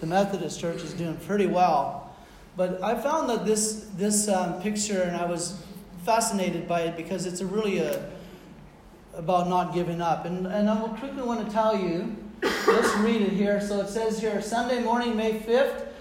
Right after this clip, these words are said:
he preached in Saint Anne's and was asked not to come back anymore. Sunday P M, May fifth, preached in Saint Paul's,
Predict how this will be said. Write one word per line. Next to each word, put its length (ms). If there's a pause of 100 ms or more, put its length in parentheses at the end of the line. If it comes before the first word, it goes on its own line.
(180)
he 160
preached 400
in 140
Saint 380
Anne's 540
and 140
was 180
asked 380
not 240
to 60
come 240
back 280
anymore. 500 (1160)
Sunday 720
P 160
M, 320
May 180
fifth, 420
preached 300
in 140
Saint 340
Paul's, 540